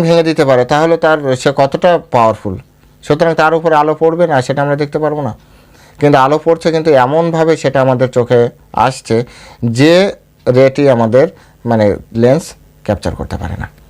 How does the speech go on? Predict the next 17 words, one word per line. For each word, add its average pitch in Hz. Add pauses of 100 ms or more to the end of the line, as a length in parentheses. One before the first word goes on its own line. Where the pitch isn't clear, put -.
(500)
ফলে 175
কি 165
হচ্ছে? 156
আমাদের, 113 (120)
আমরা 107
এটাকে 92 (120)
করে 90
যাচ্ছি, -
ইগনোর 104
করে 87
যাচ্ছি। 90 (100)
যেভাবে 139 (420)
কুড়ি 151
গিগাহার্টজের 123
এবং 117 (160)
কুড়ি 120 (120)
হাজার 123